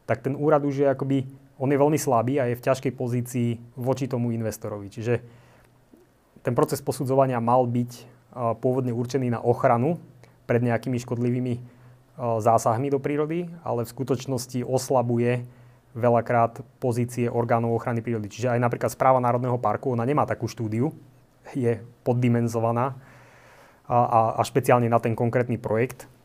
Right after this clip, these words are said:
povedzme hala na Donovaloch, <laughs> kde, kde chceli sa lyžovať aj v lete, tak, eh, Národný park k tomu nemá tie doklady, ako ten investor si dokáže zaplatiť a dokáže si tú štúdiu urobiť.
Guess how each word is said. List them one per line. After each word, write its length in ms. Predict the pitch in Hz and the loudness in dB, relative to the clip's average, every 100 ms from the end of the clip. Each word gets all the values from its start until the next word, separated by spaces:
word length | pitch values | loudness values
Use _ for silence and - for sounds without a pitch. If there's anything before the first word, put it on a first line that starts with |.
| - | -4
povedzme 320 | 107 104 98 | -4 -4 2
hala 320 | 101 113 110 | 6 6 6
na 80 | 107 | 0
Donovaloch, 640 | 110 117 110 113 110 - | -2 0 0 2 0 -2
<laughs> 80 | 123 | -6
kde, 160 | 107 - - - - - | -6 -6 -8 -14 -18 -12
kde 140 | 120 - - | -10 -12 -12
chceli 260 | - 110 110 - - - - - _ - - | -8 -6 -8 -12 -20 -20 -20 -20 _ -14 -4
sa 140 | 127 | 0
lyžovať 400 | 117 120 120 117 | 2 4 4 2
aj 40 | 107 | 2
v 100 | 117 | 0
lete, 220 | 123 151 147 - - _ - _ _ | 2 2 2 -6 -20 _ -20 _ _
tak, 280 | 110 113 - | -2 -2 0
eh, 200 | 117 113 117 - _ _ _ _ _ _ _ - 269 240 | 0 0 -4 -12 _ _ _ _ _ _ _ -20 -16 -14
Národný 560 | - 120 120 123 131 131 | -10 -6 2 4 4 4
park 240 | 135 131 | 4 4
k 60 | - | 0
tomu 320 | 135 131 123 - _ _ | 0 -2 -6 -14 _ _
nemá 320 | - 139 170 | -4 2 4
tie 160 | 131 120 | 4 2
doklady, 400 | 117 131 113 120 | 0 0 2 2
ako 240 | 107 127 | 0 -2
ten 160 | 120 120 | -2 0
investor 400 | 120 117 120 113 | 2 0 -2 -4
si 80 | 123 | -2
dokáže 400 | 120 123 113 117 | 0 2 2 2
zaplatiť 560 | 120 110 113 110 120 | 0 2 0 0 0
a 60 | 110 | -2
dokáže 340 | 107 120 113 | 0 -2 -2
si 80 | 110 | -4
tú 160 | 120 120 | -6 -8
štúdiu 320 | - 117 113 | -6 -6 -4
urobiť. 400 | 110 107 98 - | -4 -6 -8 -14